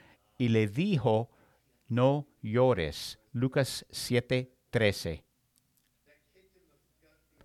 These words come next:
Esa sensación de splagna, de patear en el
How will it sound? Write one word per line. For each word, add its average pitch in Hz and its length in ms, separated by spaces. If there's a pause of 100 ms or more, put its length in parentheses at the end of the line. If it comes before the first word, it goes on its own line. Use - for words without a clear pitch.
(500)
Esa 139 360
sensación 123 1080
de 98 300 (120)
splagna, 107 760 (340)
de 110 100
patear 131 560 (280)
en 113 140
el 98 280